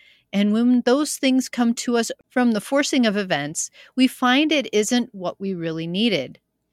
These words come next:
It detours us from the path we should have been on. When we live life in a way where we are impatient, we get into a situation where we fight the direction we need to go in.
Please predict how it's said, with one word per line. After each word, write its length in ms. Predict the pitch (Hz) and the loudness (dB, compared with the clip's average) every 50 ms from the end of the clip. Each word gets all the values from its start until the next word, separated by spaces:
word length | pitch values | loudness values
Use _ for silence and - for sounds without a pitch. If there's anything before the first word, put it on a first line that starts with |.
| _ _ _ _ | _ _ _ _
It 240 | - 196 170 _ - | -4 -4 -4 _ -2
detours 600 | - 240 294 - - - 185 165 160 160 160 - | 0 0 0 0 -2 -6 -4 -4 -4 -4 -2 -2
us 240 | 175 165 175 - - - _ | -2 -2 -2 -4 -8 -14 _
from 380 | - - 214 208 226 247 269 | -10 -4 -2 0 2 2 2
the 80 | 277 277 | 2 0
path 380 | - - 180 156 147 151 156 _ _ _ _ _ - | -2 -4 -4 -2 -2 -2 -4 _ _ _ _ _ -6
we 100 | 196 185 | -6 -4
should 200 | - - 180 147 | -2 -2 -4 -4
have 160 | 151 - - | -6 -8 -6
been 200 | - 196 190 170 | -6 -6 -4 -6
on. 280 | 123 - - - 151 _ _ _ _ _ _ _ _ _ _ _ _ _ _ _ _ _ _ _ _ _ - | -8 -10 -14 -20 -20 _ _ _ _ _ _ _ _ _ _ _ _ _ _ _ _ _ _ _ _ _ 2
When 180 | 247 247 247 | 4 4 6
we 120 | 254 254 247 | 6 4 4
live 360 | 220 247 269 330 349 - - | 4 4 2 2 2 -2 -2
life 340 | 247 214 208 208 208 - - - | 2 2 4 2 2 -2 -2 -2
in 120 | - 214 220 | 0 0 2
a 60 | 226 | 2
way 300 | 196 202 196 196 196 196 | 2 2 2 2 2 2
where 200 | 185 196 196 185 | 0 0 -2 -2
we 240 | 175 202 208 196 190 | -2 -2 -2 0 -2
are 140 | 185 180 | -2 -4
impatient, 840 | 175 175 170 - - - 170 170 165 - - - 147 131 139 - - _ _ _ | -6 -8 -8 -12 -8 -4 -2 0 0 0 -2 -4 -4 -6 -6 -10 -14 _ _ _
we 140 | - 208 214 | -6 -4 -4
get 240 | 185 - 240 240 269 | -2 2 4 4 4
into 260 | 302 294 262 - - | 4 2 0 2 0
a 60 | 254 | 0
situation 680 | - - 254 214 - - 220 208 208 - - 233 214 208 | 0 0 -2 -4 -2 2 2 4 4 2 0 -2 0 0
where 140 | 202 196 185 | 0 0 0
we 120 | 180 180 | -2 -2
fight 360 | 180 - - 247 240 247 - | -4 0 2 2 2 2 0
the 80 | - 226 | -2 -4
direction 380 | 196 208 202 196 - - 202 185 | -2 0 -2 -2 -2 -4 -4 -4
we 100 | 185 165 | -6 -4
need 320 | 170 190 196 220 226 196 | -4 -4 -2 -2 -2 -4
to 100 | - 240 | -4 -6
go 400 | 175 151 - 202 190 190 185 165 | -6 -4 0 2 2 2 2 0
in. 260 | 139 123 - - 160 | -2 -6 -8 -12 -16